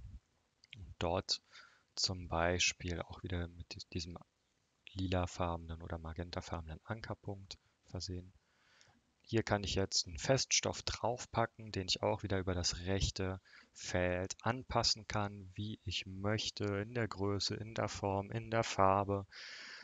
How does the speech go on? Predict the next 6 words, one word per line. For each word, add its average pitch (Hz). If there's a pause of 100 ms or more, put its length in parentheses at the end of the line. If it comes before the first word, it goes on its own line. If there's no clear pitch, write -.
(920)
Und, 113
ähm, 98 (480)
ja, 139
einfach 117
be-, 120
beliebig 123